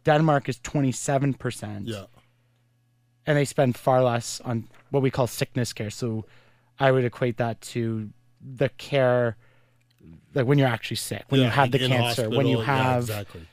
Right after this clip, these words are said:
Speaker 1: heart issues, instead of being like, "No, let's, you know, expand gym time or, you know, get the kids exercising." And,
Speaker 2: Yes.
Speaker 1: y-, you know, I, I found that really interesting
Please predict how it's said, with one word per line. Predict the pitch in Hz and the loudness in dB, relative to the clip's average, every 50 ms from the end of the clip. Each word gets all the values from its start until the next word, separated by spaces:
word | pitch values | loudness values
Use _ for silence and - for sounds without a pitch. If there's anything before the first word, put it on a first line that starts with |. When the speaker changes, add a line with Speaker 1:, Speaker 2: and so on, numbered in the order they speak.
| _ _ _ _ _ _ _ _ _ _ _ - | _ _ _ _ _ _ _ _ _ _ _ -8
Speaker 1:
heart | - - 147 139 131 123 | -2 2 4 4 4 2
issues, | 120 113 - - 127 120 113 131 | 0 -2 -2 0 0 0 0 0
instead | 131 - - - 135 131 | 0 0 2 2 2 2
of | 127 117 | 2 2
being | 135 127 123 | 2 2 2
like, | 120 120 - | 0 0 0
"No, | - 143 131 123 | 2 2 2 4
let's, | 123 131 123 120 - - - - - - - _ _ _ _ _ _ _ _ _ _ _ _ _ _ _ _ _ _ _ _ _ _ _ _ _ _ _ _ _ _ - | 4 4 2 2 -2 -8 -16 -16 -16 -16 -20 _ _ _ _ _ _ _ _ _ _ _ _ _ _ _ _ _ _ _ _ _ _ _ _ _ _ _ _ _ _ 2
you | 165 160 | 4 4
know, | 143 135 131 127 - - | 4 4 4 2 0 -2
expand | 165 - - - - - 151 147 143 143 135 | -2 -2 -2 0 4 4 6 6 6 4 2
gym | 113 113 123 135 135 135 139 131 127 | 2 2 4 4 4 4 4 2 2
time | - - - 139 127 123 120 120 117 113 110 113 120 - | 0 0 0 2 2 2 2 2 2 2 2 0 0 -2
or, | - 135 127 127 123 123 123 123 120 120 120 120 120 | -2 0 2 2 4 4 4 4 4 4 2 2 0
you | 123 123 | 0 0
know, | 120 | -2
get | 117 - 131 | -2 -2 -2
the | - 127 | -4 -4
kids | - - 131 - | -4 -4 -6 -4
exercising." | 113 - - - 123 - - - 127 117 113 117 120 127 120 117 117 | -6 -10 -10 -10 -10 -8 -8 -8 -6 -6 -4 -4 -2 -2 -2 -2 -2
And, | 120 117 113 113 | -2 -2 -2 -2
Speaker 2:
Yes. | 113 - - - - - | -4 -6 -8 -12 -14 -14
Speaker 1:
y-, | - - - | -16 -14 -6
you | - 143 135 | -2 2 2
know, | 131 127 139 156 | 4 4 4 2
I, | 151 143 139 - | 2 0 -4 -2
I | - 143 160 151 | 2 2 4 6
found | - 196 196 190 | 6 6 6 6
that | 165 165 160 | 6 4 2
really | 147 151 151 143 135 | 2 0 2 2 0
interesting | 131 120 - 120 - - - 113 104 104 101 113 | -2 -2 -4 -8 -8 -6 -6 -6 -6 -6 -6 -8